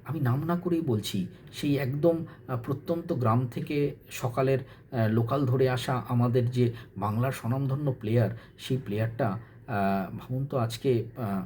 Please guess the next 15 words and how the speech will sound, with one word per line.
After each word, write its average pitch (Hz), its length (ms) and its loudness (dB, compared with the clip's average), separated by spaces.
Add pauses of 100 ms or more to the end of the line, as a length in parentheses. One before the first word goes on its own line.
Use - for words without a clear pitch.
(140)
আইটিসিতে, 135 680 -2 (300)
আহ, 110 340 2
থেকে 120 260 -4
তার 127 160 0
প্রি 120 240 -2
সিজন 127 340 2
হচ্ছে 98 460 -4 (360)
বা 101 280 0
আজকে, 120 440 -4 (140)
উম, 104 340 -2
ভারতবর্ষের 117 600 0 (280)
অন্যতম 127 580 -2
বড়, 117 320 2 (320)
আহ, 107 640 -4
like 98 160 -2